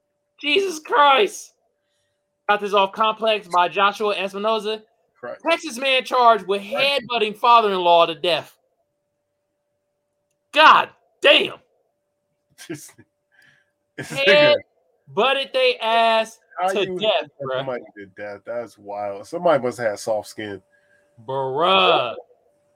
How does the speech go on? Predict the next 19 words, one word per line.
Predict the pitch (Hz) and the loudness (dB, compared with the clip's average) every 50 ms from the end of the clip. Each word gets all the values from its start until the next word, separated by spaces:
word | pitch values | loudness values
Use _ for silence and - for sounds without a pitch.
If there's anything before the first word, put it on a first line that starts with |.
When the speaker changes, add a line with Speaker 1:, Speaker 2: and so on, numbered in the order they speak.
| _ _ _ _ _ _ _ _ _ _ | _ _ _ _ _ _ _ _ _ _
Speaker 1:
That | 151 180 202 208 | -4 -4 -2 -2
nigga | 208 214 196 185 185 170 | -2 -2 -2 -2 -4 -4
must, | 170 165 156 131 139 - _ 139 | -6 -8 -8 -10 -14 -20 _ -12
no, | 143 160 175 180 165 165 | -6 -2 -2 0 0 0
he | 180 185 | 0 0
had | 190 180 156 | -2 -2 -2
a | 139 | -4
hard | 147 160 180 180 175 175 165 | -4 -4 -4 -2 -2 -4 -4
head. | 175 208 233 247 254 247 240 233 214 202 | -6 -6 -4 -4 -4 -4 -6 -8 -10 -10
Bro | 202 214 214 202 | -8 -6 -4 -6
was | 196 175 | -6 -6
just | 180 175 165 160 | -8 -10 -10 -8
out | 175 180 185 180 175 - | -6 -6 -6 -6 -8 -10
there | 170 165 156 | -12 -12 -10
like, | 151 143 131 131 127 - - - 202 - 175 | -10 -10 -10 -10 -12 -14 -20 -20 -16 -8 -2
"Yeah, | 226 294 285 277 262 247 208 170 - - - | 0 2 2 2 2 0 -4 -8 -12 -16 -20
yeah, | 220 196 214 254 277 277 277 269 269 247 220 185 160 - - _ | -10 -6 -4 -2 0 0 0 0 0 -2 -4 -8 -10 -14 -16 _
yeah." | 202 214 247 285 294 277 277 269 262 247 - 190 165 - - - 175 - - | -12 -8 -4 -2 0 0 0 -2 -2 -4 -4 -6 -6 -8 0 2 2 6 6
Speaker 2:
<laughs> | - - 196 180 - - 175 - - - 160 - - - 147 139 - 147 143 - - - - - 135 | 6 8 8 6 6 6 4 2 4 2 0 0 2 2 0 0 2 0 -2 0 0 -2 -2 -2 -8